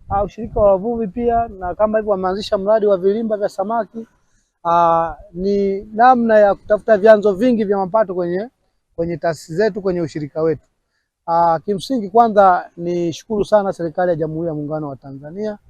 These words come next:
inayoongozwa na Dakta Samia Suluhu Hassan. Kwa sababu, ah, rais mwenyewe sasa hivi, eh,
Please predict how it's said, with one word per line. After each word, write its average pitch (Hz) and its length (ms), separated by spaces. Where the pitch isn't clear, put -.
inayoongozwa 196 460
na 175 60
Dakta 156 340
Samia 170 360
Suluhu 165 280
Hassan. 139 380
Kwa 170 100
sababu, 196 800
ah, 175 180
rais 196 320
mwenyewe 196 600
sasa 190 340
hivi, 208 500
eh, 156 640